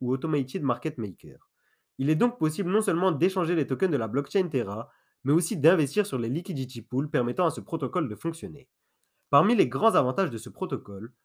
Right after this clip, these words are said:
on compte notamment la communauté qui est déjà importante, avec plus de trente mille abonnés sur Twitter s-, au moment où je réalise cette vidéo. Mais là où Loop Finance se différencie des autres dex, c'est qu'au-delà d'un exchange,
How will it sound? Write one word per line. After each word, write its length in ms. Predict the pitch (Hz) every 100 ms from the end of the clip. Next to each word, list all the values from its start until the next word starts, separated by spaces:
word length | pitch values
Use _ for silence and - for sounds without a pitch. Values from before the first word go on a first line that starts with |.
| _ _
on 60 | 135
compte 240 | - 139
notamment 380 | 190 202 156 214
la 140 | 156 120
communauté 500 | 175 180 131 127 160
qui 140 | 117
est 40 |
déjà 300 | 104 123 165 -
importante, 640 | 151 135 - 104 120 _ _ _
avec 260 | 123 151 160
plus 140 | 185
de 80 | 123
trente 360 | - - 220 196
mille 140 | 185
abonnés 300 | 131 120 156
sur 160 | - -
Twitter 340 | 123 110 123
s-, 260 | 135 - - _ _ _ -
au 80 | 123
moment 300 | 131 160 160
où 40 |
je 160 | 101 104
réalise 480 | 101 139 131 131
cette 160 | - 95
vidéo. 320 | 113 90 - _ _ _ _ _ _ -
Mais 140 | 143
là 160 | 220 214
où 60 |
Loop 180 | 190 233
Finance 400 | 165 139 190 196
se 80 | 123
différencie 500 | 117 139 131 123 190
des 160 | 113
autres 220 | 143 - 110
dex, 400 | - 208 - _ _ _ _
c'est 180 | 131 127
qu'au-delà 380 | 240 160 180
d'un 160 | 143 117
exchange, 500 | 139 - 98 101 113